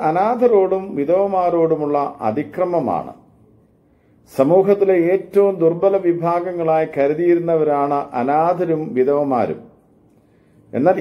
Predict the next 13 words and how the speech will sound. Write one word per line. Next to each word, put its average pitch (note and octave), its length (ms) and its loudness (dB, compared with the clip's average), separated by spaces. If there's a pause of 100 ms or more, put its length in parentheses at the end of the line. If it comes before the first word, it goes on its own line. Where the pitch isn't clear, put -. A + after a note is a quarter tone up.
ഇന്ന് A#3+ 300 0 (300)
അങ്ങനെയൊന്നും G#3+ 640 0
വിലയിരുത്തുവാൻ G3 600 2 (140)
സാധിക്കില്ല. D#3+ 540 -2 (160)
എങ്കിലും D#3 380 0 (680)
അവിടവിടെയായി F3 920 2 (120)
ചൂഷണങ്ങൾ F3+ 520 -4 (120)
നടക്കുന്നു G3 500 0 (120)
എന്നത് D#3+ 280 2 (140)
നിഷേധിക്കാൻ E3+ 760 -2 (140)
പറ്റാത്ത C#3+ 420 -2 (140)
യാഥാർത്ഥ്യമാണ്. B2+ 720 -2 (1700)
അവിശ്വസ്തരായ E3 840 2